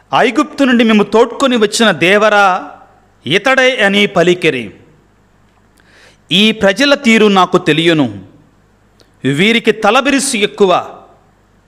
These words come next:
నీవు నాకు అడ్డు రావలదు.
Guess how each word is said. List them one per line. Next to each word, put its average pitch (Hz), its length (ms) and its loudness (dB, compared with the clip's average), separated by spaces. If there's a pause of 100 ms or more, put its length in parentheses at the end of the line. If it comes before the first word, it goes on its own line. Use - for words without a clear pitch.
(800)
నీవు 208 420 2
నాకు 208 320 0
అడ్డు 165 260 0
రావలదు. 160 840 0